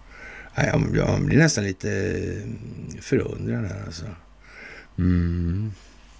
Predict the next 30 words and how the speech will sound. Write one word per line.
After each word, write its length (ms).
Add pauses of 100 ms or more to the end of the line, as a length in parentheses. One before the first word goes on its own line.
(200)
Men 140
en 120
båt 280
med, 180 (380)
med, 160
med, 220
med 140
namnet 360
Trump, 420 (360)
det 80
är 40
ju 60
lite 200
skojigt 360
ändå, 260
alltså. 220 (200)
Och 600
en, 180
en 400
som 140
heter 160
Fälla 320
och 60
en 80
som 140
heter 200
Maud, 420
alltså. 240 (720)
Ja. 340 (1400)
Mm. 520